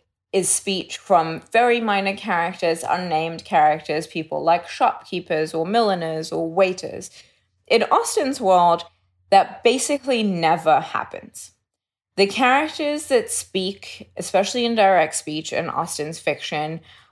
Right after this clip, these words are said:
are almost universally known to other characters in the novel. This novel has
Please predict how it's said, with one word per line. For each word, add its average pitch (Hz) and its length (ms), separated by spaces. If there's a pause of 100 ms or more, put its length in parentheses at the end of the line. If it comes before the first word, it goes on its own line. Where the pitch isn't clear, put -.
(140)
are - 340
almost 277 680
universally 170 920
known 175 1040
to 180 260
other 170 360
characters 156 920
in 156 440 (120)
the 165 120
novel. - 560 (680)
This 294 320
novel 339 340
has 214 260